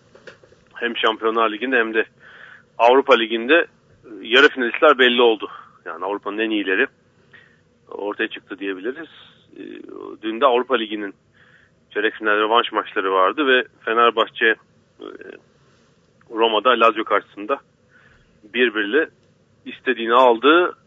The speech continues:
Tarihinde ilk kez yarı finale yükseldi Avrupa Kupalarında ki zaten herhangi bir Türk takımı için, e,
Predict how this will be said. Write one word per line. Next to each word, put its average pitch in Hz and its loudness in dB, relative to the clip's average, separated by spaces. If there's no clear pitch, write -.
Tarihinde 127 4
ilk - -6
kez 147 2
yarı 135 6
finale 110 -2
yükseldi 101 0
Avrupa 107 0
Kupalarında 98 -6
ki 156 -2
zaten 113 -2
herhangi 135 2
bir 131 -4
Türk - -14
takımı 117 -6
için, 170 -8
e, 57 -20